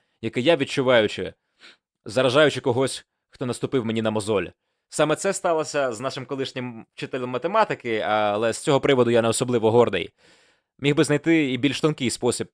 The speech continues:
підвищити собі оцінку. Майже всередині семестру сталася досить весела ситуація. А саме, наша католицька школа стала мішенню терористів, які взяли нас у заручники.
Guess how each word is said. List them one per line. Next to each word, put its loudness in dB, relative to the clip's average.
підвищити -4
собі -4
оцінку. -6
Майже 4
всередині 2
семестру -2
сталася -2
досить -4
весела 0
ситуація. -2
А -2
саме, 4
наша 0
католицька 0
школа 2
стала 4
мішенню 4
терористів, 8
які 0
взяли 6
нас 0
у -6
заручники. -2